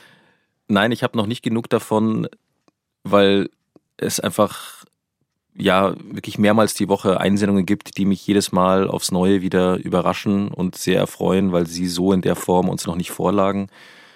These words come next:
Und mir macht es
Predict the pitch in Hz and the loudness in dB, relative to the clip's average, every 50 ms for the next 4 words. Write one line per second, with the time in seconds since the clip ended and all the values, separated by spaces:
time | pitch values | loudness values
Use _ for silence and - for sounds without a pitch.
0 | _ _ _ _ _ _ _ _ _ _ _ _ _ _ _ - 95 95 92 95 | _ _ _ _ _ _ _ _ _ _ _ _ _ _ _ 0 2 2 2 2
1 | 92 - - - - - - _ _ _ _ _ _ _ _ _ _ _ _ _ | 0 -4 -6 -12 -12 -14 -18 _ _ _ _ _ _ _ _ _ _ _ _ _
2 | _ _ - - 98 95 95 98 - - - 104 - - - - | _ _ -2 0 2 4 4 2 2 0 -4 -2 -2 -2 -4 -6